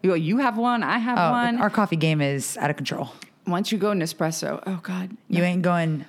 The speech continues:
Speaker 2: back Goso. That,
Speaker 1: What?
Speaker 2: that, yeah,
Speaker 1: No,
Speaker 2: I tried
Speaker 1: yeah,
Speaker 2: to, I
Speaker 1: didn't.
Speaker 2: tried to make a joke there. It, it failed miserably.
Speaker 1: It did. And then
Speaker 2: Ay, ay, ay.
Speaker 1: yeah, the wine.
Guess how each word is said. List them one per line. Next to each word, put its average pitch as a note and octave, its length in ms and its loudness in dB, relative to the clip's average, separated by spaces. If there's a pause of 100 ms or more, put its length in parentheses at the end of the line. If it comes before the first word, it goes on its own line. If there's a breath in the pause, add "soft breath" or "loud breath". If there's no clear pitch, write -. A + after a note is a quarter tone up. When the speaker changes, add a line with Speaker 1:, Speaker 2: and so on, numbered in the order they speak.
Speaker 2:
back D#3 480 -2
Goso. E3 540 0 (520 loud breath)
That, F3 160 2
Speaker 1:
What? B3+ 120 -2
Speaker 2:
that, D3 280 0
yeah, D3 200 2
Speaker 1:
No, A#3+ 80 2
Speaker 2:
I - 40 4
tried F#3+ 100 0
Speaker 1:
yeah, G#3+ 140 4
Speaker 2:
to, F3+ 60 2
I D#3 60 2
Speaker 1:
didn't. G#3 120 2
Speaker 2:
tried A#3+ 100 4
to G#3 80 2
make F3 120 2
a D#3+ 40 2
joke D#3+ 240 2
there. D#3+ 180 4
It, E3+ 140 0
it F#3+ 340 0
failed D3 300 2
miserably. D3 480 0
Speaker 1:
It F#3 100 -2
did. F3+ 260 -2 (360 loud breath)
And G3+ 160 2
then F#3+ 200 4
Speaker 2:
Ay, A3+ 340 4
ay, E3+ 220 2
ay. E3 320 0 (140)
Speaker 1:
yeah, F3+ 220 2
the D#3+ 140 -4
wine. C#3+ 480 0